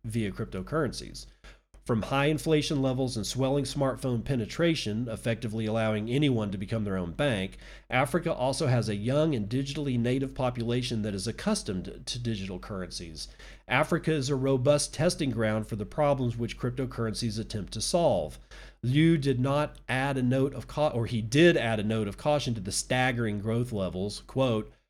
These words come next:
"The rate of growth can depend on both local policymakers and separate officials' stances on cryptocurrencies. Still, I believe that a promising future for digital money in Africa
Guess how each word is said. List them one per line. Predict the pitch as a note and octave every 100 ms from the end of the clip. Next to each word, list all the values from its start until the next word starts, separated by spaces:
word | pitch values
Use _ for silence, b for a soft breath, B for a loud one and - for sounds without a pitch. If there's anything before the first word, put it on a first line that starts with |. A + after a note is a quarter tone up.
| b b -
"The | C3+
rate | C3 A3 C#4
of | F3
growth | C3+ F#3+ G#2+ F#2+
can | - B2
depend | A#2+ D#3 D#3
on | D3 A#2
both | G#2 C#3 D3 A#2
local | A#2+ F3+ F#3+
policymakers | - D#3 C#3 C#3+ A#2+ A#2+ B2 B2 A#2+ B2+
and | A#2 A2
separate | - D3 C#3+ C3
officials' | A#2+ D3 A#2+ C3 B2 - -
stances | - - D3+ D3+ A2+ G2 G2 -
on | - A#2
cryptocurrencies. | B2+ B2 G2+ - F3 D3+ - F#2+ E2+ - - -
Still, | - - G3+ A2 B2+ B B B -
I | C3
believe | A#2+ A#2+ D3+ D#3+ C3
that | G#2+
a |
promising | - D3 D3+ D#3 F3 C3+
future | D3 C3+ B2+
for | C3 A2
digital | C#3 C#3 D3+ C#3
money | B2+ C#3+ B2 A2
in | A2
Africa | B2 B2+ B2 G#2 G2